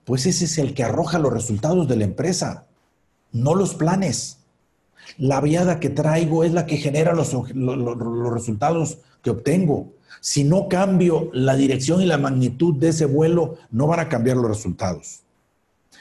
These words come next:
El dueño es quien gobierna y empuja el momentum estratégico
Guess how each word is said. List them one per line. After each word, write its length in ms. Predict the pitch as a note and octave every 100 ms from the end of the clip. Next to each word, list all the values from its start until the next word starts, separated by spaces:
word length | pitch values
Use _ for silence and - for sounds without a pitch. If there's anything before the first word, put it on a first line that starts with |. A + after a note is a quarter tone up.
| - -
El 240 | B2+ B2+
dueño 400 | B2 E3 F#3+ F#3+
es 100 | F3
quien 240 | D#3+ C#3 B2+
gobierna 560 | B2 C3+ E3 E3+ D#3
y 140 | C3+ C3
empuja 640 | A#2+ A2 A2 F#3+ D#3 D3+
el 80 | C3+
momentum 520 | B2+ C3 D#3+ D#3 C#3+
estratégico 840 | B2+ - A#2 D#3 C#3+ D3+ E3+ G#3